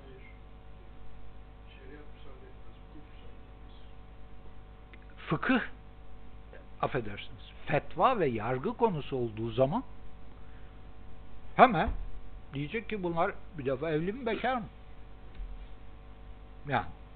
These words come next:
Speaker 2: evliyse ayrı bir hükmü var, bekarsa ayrı bir hükmü var. Efendim, icbar, ikrah var mı? Bunlar kendi iradeleriyle mi yaptılar? Akılları başlarında.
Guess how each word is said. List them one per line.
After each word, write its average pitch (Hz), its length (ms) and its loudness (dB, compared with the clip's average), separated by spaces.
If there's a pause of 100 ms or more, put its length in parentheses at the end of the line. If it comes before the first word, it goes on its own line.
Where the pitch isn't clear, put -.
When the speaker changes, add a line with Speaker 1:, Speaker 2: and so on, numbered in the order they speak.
(180)
Speaker 2:
evliyse 135 560 6
ayrı 107 300 -4
bir 117 60 0
hükmü 170 360 -4
var, 190 240 2
bekarsa 131 480 -2
ayrı 135 280 -4
bir 135 60 -4
hükmü 165 360 -4
var. - 120 -8 (1400)
Efendim, 175 460 8 (840)
icbar, 165 460 12 (120)
ikrah 180 500 12 (460)
var 170 240 12
mı? 214 220 0 (1700)
Bunlar 160 300 6
kendi 160 260 2
iradeleriyle 165 880 6
mi 202 240 -4
yaptılar? 180 500 0 (800)
Akılları 175 500 8
başlarında. 175 540 0